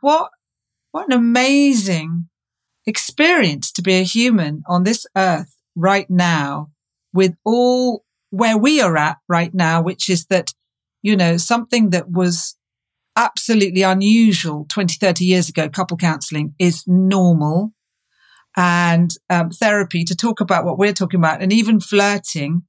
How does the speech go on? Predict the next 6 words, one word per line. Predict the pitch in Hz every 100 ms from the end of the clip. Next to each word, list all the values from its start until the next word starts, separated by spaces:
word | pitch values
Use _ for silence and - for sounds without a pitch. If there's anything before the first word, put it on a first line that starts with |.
| _ _ _ _ _ _
frippery | - 240 - 220 196
nonsense, | 208 240 247 - 185 214 - -
frippery | - 240 - 214
nonsense, | 196 240 - - 202 214
right? | 175 180 233 254 - -
<laughs> | 349